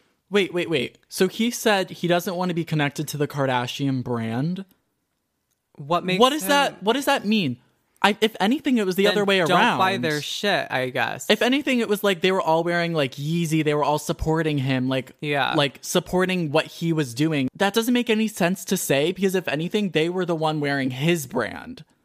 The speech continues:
Speaker 1: I feel like he was barely in their lives the way I see it, like, watching the show.
Speaker 2: Yeah, I felt like he was pretty much absent. I mean, that's their job, I guess, the show. So it's, like, not their entire life.
Speaker 1: But, like,
Speaker 2: but
Speaker 1: also, he signed up for that when he married Kim.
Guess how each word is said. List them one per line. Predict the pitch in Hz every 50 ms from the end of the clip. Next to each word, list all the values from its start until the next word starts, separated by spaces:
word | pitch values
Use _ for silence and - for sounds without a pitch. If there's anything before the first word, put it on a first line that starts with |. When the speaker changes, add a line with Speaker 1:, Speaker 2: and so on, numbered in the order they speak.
| _ -
Speaker 1:
I | - 160 170
feel | - 214
like | 220 226 214
he | 226
was | 214 165
barely | - 175 185 202 202 202
in | 196
their | 180 165 151
lives | 139 131 131 135 139 160 185 175 139 120 113 160 - - - - _ _ - _ _ _
the | - 147
way | 151 151 151 -
I | 127 123 135 151
see | 160 - - - 147 151
it, | 143 120
like, | 127 127 117 123
watching | 127 123 123 127 131 - 147 143
the | 127 113
show. | - - - 123 127 131 - - - 107 151 - _ _ _ _ _ _ _ -
Speaker 2:
Yeah, | 170 156 151 147 139 131 - -
I | 147
felt | 147 - 175 170 175
like | 185 190 180
he | - 175
was | 170 170 165 -
pretty | - - 160 156 156
much | 151 147 147 - -
absent. | 135 135 131 143 - - - - 135 131 -
I | - 139
mean, | 139 147 143 143 135 131
that's | - 143 139 139 -
their | - - 151 143 131
job, | - - 135 127 127 131 117 123
I | 120 120
guess, | 123 120 123 131 -
the | - 135 120
show. | 117 - - 135 123 123 120 120
So | - - - 127
it's, | 123 123 - -
like, | - - - _ - -
not | 135 127 127 -
their | 127 120
entire | 117 117 117 - - 143 139 135 120 120
life. | 120 120 117 120 120 123 127 139 - -
Speaker 1:
But, | 226 220
like, | - 233 139
Speaker 2:
but | 135
Speaker 1:
also, | 190 202 226 - - 247
he | 226 - 226 220
signed | - - 226 202 202 196 180
up | 190 208 -
for | - 226
that | 202 170 160 -
when | 156 160
he | 160 160
married | 160 156 156 151 147 147 139 131
Kim. | - - 156 160 143 120 113 - - - -